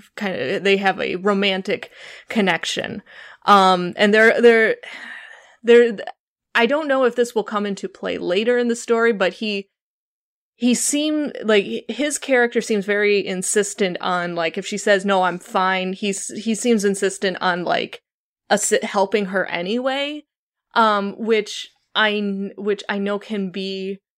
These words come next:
can be frustrating for people who do have disabilities. Like, if they say, "I'm fine, I don't need assistance," and then people,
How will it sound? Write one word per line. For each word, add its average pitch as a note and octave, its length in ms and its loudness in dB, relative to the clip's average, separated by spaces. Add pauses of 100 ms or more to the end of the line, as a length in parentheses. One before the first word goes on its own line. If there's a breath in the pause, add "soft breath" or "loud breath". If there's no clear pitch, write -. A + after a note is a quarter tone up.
(920 loud breath)
can A#3+ 160 4
be A3+ 120 -2
frustrating G#3 540 -2
for G3+ 140 -8
people G3 300 -8
who G3 140 -6
do F#3 180 -4
have G3 200 -8
disabilities. A3 800 -2
Like, F3+ 180 -4
if F#3 80 -10
they F#3 120 -4
say, G3 380 -4
"I'm F3+ 200 -4
fine, G3+ 380 -2
I F3+ 60 0
don't F3+ 220 -2
need F3+ 160 -2
assistance," F#3 540 -2
and F3+ 100 0
then F3 120 -2
people, F3 680 -2